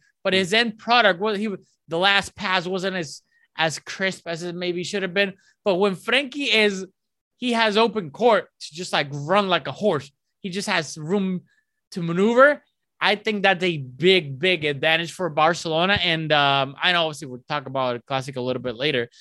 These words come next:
but just since you were talking about Barcelona's midfield, I just think that's such a big asset for Barcelona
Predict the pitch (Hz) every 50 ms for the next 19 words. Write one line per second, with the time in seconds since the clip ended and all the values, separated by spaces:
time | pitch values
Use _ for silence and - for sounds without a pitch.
0 | - _ _ - 185 170 220 247 233 175 143 - 185 180 147 - 214 208 180 160
1 | - 185 170 170 160 156 156 143 143 131 123 - - 156 156 147 175 151 135 127
2 | 123 127 156 165 147 - - 143 127 120 - _ - - _ - 165 175 190 185
3 | 175 175 - - 214 202 196 180 185 180 175 - - - - - 202 208 190 -
4 | - - - 175 180 175 151 139 139 160 185 185 185 180 165 143 - _ _ _
5 | _ _ _ _ - - 170 202 208 - - 190 170 143 - - 185 175 151 139
6 | 139 175 165 185 185 185 - - 175 170 175 180 175 160 143 139 127 -